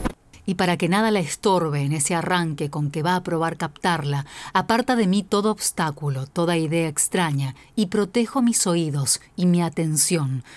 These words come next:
contra los ruidos de la habitación vecina". En toda la obra de Proust vas a encontrar a menudo alusiones a los ruidos,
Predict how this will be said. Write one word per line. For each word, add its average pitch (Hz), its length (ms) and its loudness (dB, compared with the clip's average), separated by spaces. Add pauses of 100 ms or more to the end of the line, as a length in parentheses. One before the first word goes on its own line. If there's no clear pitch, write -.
(120)
contra 185 320 2
los 151 200 0
ruidos 214 400 0
de 190 80 0
la 170 140 0
habitación 151 680 -2
vecina". 123 560 -4 (680)
En 208 280 -4
toda 226 340 2
la 156 140 -4
obra 160 540 -4
de 165 140 -10
Proust 175 340 -6
vas 170 260 -6
a 180 40 -4
encontrar 165 600 -8
a 170 80 -10
menudo 165 400 -6
alusiones 156 800 -6
a 175 120 -4
los 180 160 -4
ruidos, 214 640 -4